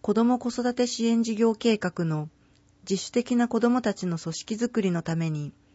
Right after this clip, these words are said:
中高生が気軽に集まり、話し合いができる青少年センター設置に向けての研究を。答え。第二期支援計画策定にあたり、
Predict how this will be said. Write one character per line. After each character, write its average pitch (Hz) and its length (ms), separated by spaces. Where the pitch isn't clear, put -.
中 254 180
高 254 260
生 196 240
が 156 120
気 - 160
軽 202 180
に 214 140
集 208 240
ま 202 120
り、 160 240
話 208 280
し 240 160
合 233 80
い 226 60
が 220 100
で 214 140
き 202 160
る 156 220
青 262 160
少 254 260
年 247 240
セ 247 180
ン 214 80
タ 156 180
ー 156 40
設 165 200
置 - 20
に 202 100
向 196 120
け 208 120
て 202 120
の 190 100
研 180 240
究 170 260
を。 160 220
答 208 320
え。 - 140
第 262 220
二 196 140
期 - 100
支 190 220
援 220 180
計 233 220
画 170 240
策 - 260
定 208 220
に 196 120
あ 190 80
た 185 160
り、 147 220